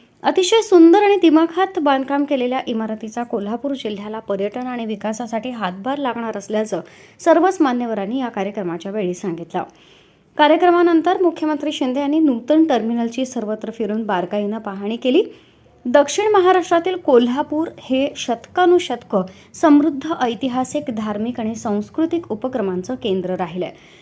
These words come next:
ज्यामुळं ते विविधता आणि एकतेचं खरं प्रतिनिधित्व करतं. याला दक्षिण काशी किंवा महातीर्थ असं संबोधलं जातं. कोल्हापूर हे पूर्वीच्या राजघराण्यांचे किल्ले, मंदिरे आणि राजवाडे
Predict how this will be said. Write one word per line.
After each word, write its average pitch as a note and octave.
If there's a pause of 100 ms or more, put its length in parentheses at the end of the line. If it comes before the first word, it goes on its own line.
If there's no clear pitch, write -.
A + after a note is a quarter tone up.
(180)
ज्यामुळं F4+ (100)
ते D#4
विविधता D4 (100)
आणि B3+
एकतेचं A#3
खरं A#3+
प्रतिनिधित्व B3
करतं. C#4 (440)
याला C#4+
दक्षिण B3+
काशी E4
किंवा C4
महातीर्थ A3+
असं A#3+
संबोधलं F3+
जातं. F3 (520)
कोल्हापूर C#4+
हे C#4 (260)
पूर्वीच्या C4+
राजघराण्यांचे C#4+
किल्ले, B3+
मंदिरे A#3
आणि A#3
राजवाडे G3